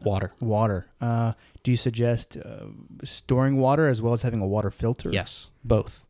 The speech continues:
Speaker 1: Absolutely both. Store as much as you can afford in as many places as you can. And people forget, too, most homes have a fifty-five gallon water heater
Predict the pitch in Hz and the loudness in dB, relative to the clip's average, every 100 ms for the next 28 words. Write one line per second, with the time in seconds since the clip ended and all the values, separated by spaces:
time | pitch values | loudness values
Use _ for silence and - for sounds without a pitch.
0 | - 107 - 120 113 110 104 101 - - | -4 -4 -2 0 0 0 -2 -4 -8 -20
1 | _ _ - - - 127 156 147 127 123 | _ _ -8 -4 2 4 4 2 0 2
2 | 131 120 110 110 117 110 - 120 135 123 | 2 0 -2 -4 -4 -4 -4 -2 0 -2
3 | 135 - 113 101 101 107 123 127 113 110 | -8 -8 -6 -4 -2 -2 0 0 0 -2
4 | 107 104 104 95 - - - - 143 220 | -4 -6 -6 -8 -8 -18 -2 0 0 -2
5 | 240 - 120 107 113 - - 113 95 92 | -4 -2 -2 0 0 -2 -4 -2 -2 -6
6 | _ _ _ - 110 113 160 - - 127 | _ _ _ -6 -2 2 2 0 -4 -2
7 | 143 170 - 107 101 143 143 - 135 123 | 0 -2 -4 -6 -4 -4 -4 -2 -2 0
8 | 123 123 104 143 104 98 | 0 0 0 0 -2 -8